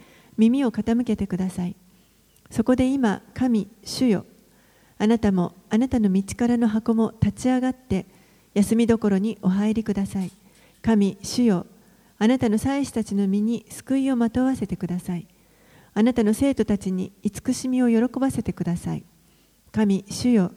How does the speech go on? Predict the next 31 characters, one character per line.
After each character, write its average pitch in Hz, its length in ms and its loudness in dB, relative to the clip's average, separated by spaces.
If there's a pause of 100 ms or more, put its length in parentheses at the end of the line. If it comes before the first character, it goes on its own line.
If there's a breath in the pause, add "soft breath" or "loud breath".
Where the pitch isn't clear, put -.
(500 soft breath)
あ 202 100 2
な 240 100 4
た 233 80 2
に 202 140 4
油 226 280 4
注 254 280 -2
が 254 80 0
れ 254 80 -2
た 254 120 -2
者 247 220 -2
た 233 140 -4
ち 202 100 -6
の 185 140 0
顔 202 400 0
を - 80 -4
退 247 420 -2
け 262 140 -6
な 226 120 0
い 185 60 -2
で 185 100 -6
く 180 120 -8
だ 175 100 -2
さ 170 160 -8
い。 185 100 -8 (760 soft breath)
あ 202 80 2
な 226 100 6
た 220 120 2
の 202 100 2
し 208 160 -2
も 208 140 0
べ、 196 220 -2